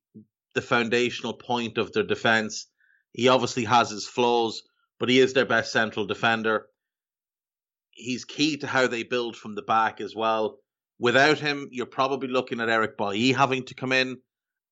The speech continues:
and Lindelof moving over to the left side. That's changing two positions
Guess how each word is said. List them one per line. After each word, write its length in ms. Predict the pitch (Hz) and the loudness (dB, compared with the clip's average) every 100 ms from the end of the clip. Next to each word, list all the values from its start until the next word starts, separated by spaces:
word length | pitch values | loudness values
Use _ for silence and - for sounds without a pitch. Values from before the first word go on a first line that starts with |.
| - | -4
and 140 | 117 117 | -4 0
Lindelof 580 | 123 135 131 123 117 120 | 0 0 0 2 0 -2
moving 340 | 123 110 113 | -2 -2 -2
over 260 | 117 107 92 | -2 -2 -4
to 80 | |
the 100 | - | 0
left 280 | 110 117 120 | 4 4 2
side. 440 | - 101 98 98 - _ _ _ _ | -2 -4 -2 -4 -8 _ _ _ _
That's 240 | 127 131 - | 0 0 0
changing 480 | 143 135 123 120 110 | 2 2 0 -8 -4
two 180 | 131 | -2
positions 720 | 127 110 110 120 120 104 95 | -2 -2 -2 -2 -4 -8 -12